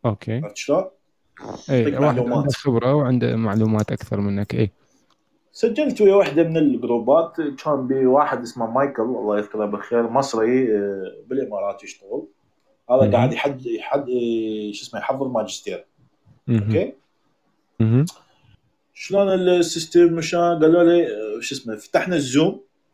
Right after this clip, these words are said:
Speaker 1: مهم.
Speaker 2: آه، قام يشرح لنا أول شيء على ال-، على ال-، شو اسمه، على الكنترول بانل والموديل شلون يشتغل.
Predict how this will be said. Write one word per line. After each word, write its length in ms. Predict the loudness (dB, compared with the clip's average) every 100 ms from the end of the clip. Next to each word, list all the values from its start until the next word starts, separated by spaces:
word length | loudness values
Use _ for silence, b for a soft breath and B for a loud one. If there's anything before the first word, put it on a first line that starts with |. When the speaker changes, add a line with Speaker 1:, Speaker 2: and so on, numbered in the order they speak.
| _ _ -6
Speaker 1:
مهم. 360 | -2 2 2 0 _ _ _ _
Speaker 2:
آه، 1000 | -20 -20 -20 _ -20 -20 -20 -20 -18 -6
قام 120 | -4
يشرح 300 | -4 -10 -12
لنا 280 | -14 -16 -20 _ _ _ _ _
أول 200 | -12 -12
شيء 140 | -12
على 140 | -10 -10
ال-، 340 | -12 -16 -18 _ _ _ _ _ -14
على 120 | -12
ال-، 160 | -12
شو 120 | -14 -20
اسمه، 260 | -20 -20 _ _ _
على 100 | -16
الكنترول 920 | -14 -18 -20 _ _ _ -20 -12 -10 -10
بانل 320 | -12 -14 -12
والموديل 720 | -10 -12 -14 -16 -16 -16 -16
شلون 220 | -18 -20
يشتغل. 320 | -20 -20 -20